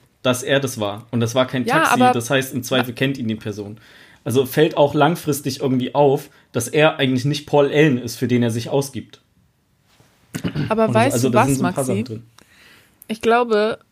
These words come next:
Speaker 2: das ist einfach nur, um quasi zu zeigen, dass wenn du in dieser, in dieser hohen, wenn du in dieser oberen Bevölkerungsschicht angekommen bist,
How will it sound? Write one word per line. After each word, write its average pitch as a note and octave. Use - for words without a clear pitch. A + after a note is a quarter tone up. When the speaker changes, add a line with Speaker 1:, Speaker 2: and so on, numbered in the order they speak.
Speaker 2:
das A3
ist B3
einfach G#3+
nur, G#3
um G3+
quasi G#3
zu -
zeigen, A3+
dass F3+
wenn G#3
du G#3
in G3
dieser, F#3+
in F#3+
dieser F#3+
hohen, A#3+
wenn G#3+
du A3+
in G#3
dieser G3
oberen A#3+
Bevölkerungsschicht G#3
angekommen G3+
bist, F3+